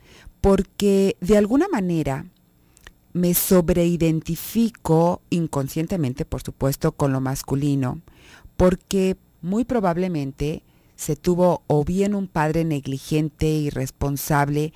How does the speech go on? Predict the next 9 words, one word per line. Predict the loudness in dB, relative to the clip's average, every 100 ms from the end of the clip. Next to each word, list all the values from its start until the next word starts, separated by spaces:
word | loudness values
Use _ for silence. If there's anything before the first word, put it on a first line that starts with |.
| _
es | -8
decir, | -4 -4 -2
no | 0
estuvo | -2 -2 0 0
emocionalmente, | 0 -2 -6 -6 -4 0 0 0 0 -2 0 0 0 -4 -20 _ _
eh, | -4 -2 -2 -4 -4 -2
presente | -2 -2 -2 0 -2
como | -4 -4 -2
padre. | 0 0 -2 -8